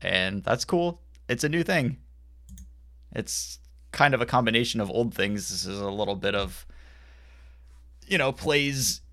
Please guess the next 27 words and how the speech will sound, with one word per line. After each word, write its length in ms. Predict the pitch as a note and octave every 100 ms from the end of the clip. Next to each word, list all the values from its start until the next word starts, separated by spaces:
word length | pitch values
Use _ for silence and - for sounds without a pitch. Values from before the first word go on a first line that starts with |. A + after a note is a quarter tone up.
| -
in 180 | D#3 D3
the 60 | C3+
middle 500 | B2+ B2 B2 B2 -
of, 640 | A2 A2+ A2 A2+ A2 - - - - -
is 160 | G#2+
it 100 | A2+
Murktide 640 | A2+ G#2 - G#2 G#2+ G#2 G#2+
and, 260 | G#2 G#2 A#2
and 180 | A2
Death 160 | G2 G2
Shadow, 600 | - F#2 F#2+ G2 G2 F#2+ - -
and 580 | F#2 F#2 F#2 F#2+ F#2+ F#2 - - - - - - - - -
doesn't 300 | - A2 G2+
have 180 | G#2+ G#2
that 180 | G2 -
Lurrus 340 | G#2 G2 G2
engine, 340 | G2 F#2+ G2 F#2+
so 120 | G2+
you 180 | F#2+ F#2
do 200 | F#2+ F#2+
need 180 | F#2 F2+
to 140 | F2+
kill 320 | E2 - F#2
them 240 | F2 E2+ E2+
at 140 | F2
some 200 | - D#2+
point, 480 | F2+ E2+ E2+ - -